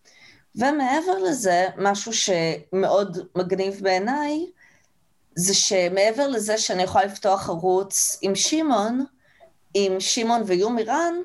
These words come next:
פותחים ערוץ ביניהם, אני יכולה להעביר ליומי רן תשלום דרך שמעון.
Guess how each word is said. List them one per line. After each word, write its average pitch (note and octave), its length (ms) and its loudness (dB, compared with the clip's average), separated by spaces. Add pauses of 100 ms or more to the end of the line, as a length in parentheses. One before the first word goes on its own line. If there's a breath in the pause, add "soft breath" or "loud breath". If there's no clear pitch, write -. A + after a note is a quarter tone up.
פותחים F#3 360 -2
ערוץ F3 320 -2
ביניהם, B3 600 0 (840)
אני A#3 340 2
יכולה C4 480 0 (360)
להעביר G3+ 480 2
ליומי G3 420 0
רן A#3 400 0
תשלום D4+ 760 -2 (400 soft breath)
דרך G#3 380 0
שמעון. - 580 -4